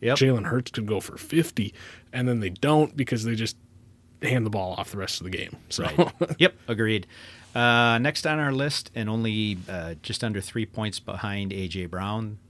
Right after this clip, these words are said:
Speaker 1: uh, was Stefon Diggs. Um, like we said, the same number of touchdowns, but fewer yards to make up for
Speaker 2: Mm-hmm.
Speaker 1: those, uh, those points. Um, if, if he's happy, I think he'll be fine.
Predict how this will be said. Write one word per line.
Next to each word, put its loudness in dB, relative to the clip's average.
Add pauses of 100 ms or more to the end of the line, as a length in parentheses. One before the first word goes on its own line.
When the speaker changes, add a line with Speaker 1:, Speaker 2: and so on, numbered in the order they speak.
(100)
Speaker 1:
uh, -10
was -10
Stefon -8
Diggs. -8 (440)
Um, -8 (840)
like -4
we -4
said, -2
the -8
same 0
number -2
of -8
touchdowns, -4
but -10
fewer -6
yards -4
to -8
make -6
up -4
for -4
Speaker 2:
Mm-hmm. -8
Speaker 1:
those, -4
uh, -8 (240)
those -8
points. -10 (540)
Um, -2 (800)
if, 2 (280)
if 0
he's -2
happy, -4 (1120)
I 0
think -4
he'll -2
be -2
fine. -6